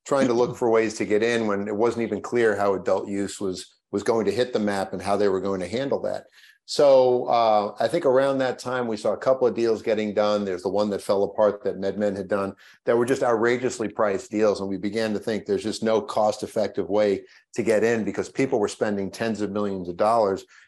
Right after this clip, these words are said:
just for the right to spend tens of millions of dollars to build a facility. Well, an investor connected us to the Shinnecock, and I grew up on Long Island, not that far from their native lands, and used to go out every Labor Day, uh, to their, uh,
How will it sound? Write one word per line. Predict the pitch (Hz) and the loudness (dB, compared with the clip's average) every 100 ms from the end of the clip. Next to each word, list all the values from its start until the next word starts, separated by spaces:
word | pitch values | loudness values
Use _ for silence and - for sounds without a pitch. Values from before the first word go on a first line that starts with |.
| - 98 | -20 -4
just | 127 139 139 | 2 2 2
for | 120 | 0
the | 110 | 2
right | 110 110 - - | 4 2 0 -6
to | 104 | -6
spend | - 165 180 156 - | -2 0 0 -2 -4
tens | 107 101 | -2 -2
of | 95 | -4
millions | 98 92 92 | -4 -4 -6
of | 95 | -6
dollars | 90 92 90 87 | -2 0 0 -4
to | 92 | -2
build | 104 98 | 0 0
a | - | -2
facility. | - 151 151 104 95 - - - - | 0 2 4 2 -2 -10 -20 -18 -2
Well, | 131 131 | 2 2
an | |
investor | 127 117 156 165 135 | 2 2 2 2 -2
connected | - 120 113 107 117 | -2 -2 -2 -2 0
us | 110 | -2
to | - | -2
the | 107 | -8
Shinnecock, | - 156 139 107 95 98 - | -2 -2 0 0 -2 -4 -12
and | 113 104 104 107 | -6 -4 -4 0
I | 110 | 0
grew | 110 117 | 2 2
up | 123 123 | 2 2
on | 117 | 0
Long | 113 113 | 0 0
Island, | 110 113 113 110 107 - _ | 0 0 0 -2 -4 -12 _
not | 123 110 | -4 0
that | 123 110 | 0 0
far | 117 113 104 | 4 4 4
from | - 107 104 | 2 2 4
their | 101 | 2
native | 101 104 101 98 | 2 2 2 2
lands, | 131 127 104 - _ _ - | 2 2 0 -4 _ _ -8
and | 113 | -6
used | 104 | -4
to | |
go | 101 117 107 | 0 4 4
out | 110 113 107 | 4 2 0
every | 101 104 98 | 0 2 0
Labor | 101 139 127 | 2 2 2
Day, | 101 95 101 - | 2 0 -4 -6
uh, | 107 98 95 | -2 -2 -2
to | - 117 | -4 -2
their, | 104 101 98 95 92 | 0 2 2 0 -2
uh, | 101 101 | -4 -10